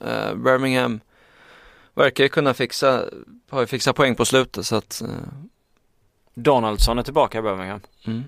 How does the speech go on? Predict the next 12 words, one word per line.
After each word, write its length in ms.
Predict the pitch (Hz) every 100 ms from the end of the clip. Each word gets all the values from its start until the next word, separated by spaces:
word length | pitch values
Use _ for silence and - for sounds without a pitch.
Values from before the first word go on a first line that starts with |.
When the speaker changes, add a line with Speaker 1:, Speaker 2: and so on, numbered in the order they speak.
| _ _ _ _ _
Speaker 2:
Det 160 | - 113
betyder 360 | 113 110 92 90
ju 200 | 82 82 _ _ _ _ _
en 140 | 90 82
del. 200 | 78 - _ _ _ _ _ -
Speaker 1:
Absolut. 480 | - - 113 107 - - - -
Speaker 2:
Ja, 260 | 110 117 - 131
ähm, 220 | 131 135
vi 200 | 151 139
kanske 280 | 139 139 139
ska, 500 | - - 135 131 131
eh, 1800 | 127 127 127 123 123 123 120 120 117 113 113 113 110 110 107 107 107